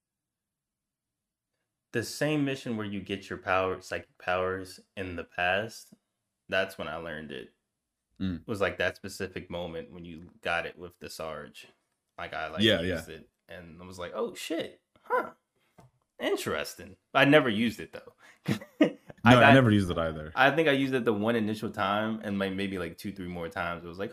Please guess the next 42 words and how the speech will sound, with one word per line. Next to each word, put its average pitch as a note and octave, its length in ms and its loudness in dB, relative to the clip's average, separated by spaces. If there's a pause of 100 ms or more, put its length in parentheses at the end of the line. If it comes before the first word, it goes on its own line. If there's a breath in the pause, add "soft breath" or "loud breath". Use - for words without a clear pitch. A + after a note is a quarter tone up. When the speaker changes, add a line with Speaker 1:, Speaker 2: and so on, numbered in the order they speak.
Speaker 1:
"Oh, F4 160 -6
that's D#4+ 160 -12
cool," B2+ 320 -8 (720)
and F#2+ 180 -10
just E2+ 140 -14
never E2 220 -12
did D#2+ 180 -12
it D#2+ 100 -16
again. E2 320 -16 (840)
But E3+ 360 4
it's - 180 -8
an F#2 100 -2
option. - 560 0 (1300)
Speaker 2:
Yeah, G#2 200 6
Speaker 1:
Same - 0 -
Speaker 2:
just, B2 260 2
Speaker 1:
with G#2 40 -4
Speaker 2:
it's G2+ 100 0
a A#2+ 40 2
Speaker 1:
the - 0 -
Speaker 2:
little, A#2+ 500 4 (420)
it's, - 180 -16 (640)
it's - 80 -8
a A2+ 40 0
little G2 360 4 (200)
pro F#2+ 200 4
tip - 380 -2 (160)
for E2 140 0
anybody D#2+ 320 -2
who D#2+ 100 -8
plays D2+ 580 -6 (580)
Second D#2 300 -4
Sight D#2+ 320 -6 (160)
Speaker 1:
Yeah, F2 220 2
Speaker 2:
after D2 100 -6
this F2 240 -4
Speaker 1:
use F2 80 -8
it. - 240 -12 (160)
Use G2+ 280 -4
it. E2+ 140 -6
Speaker 2:
podcast. F#2+ 80 -6
<laughs> - 100 -20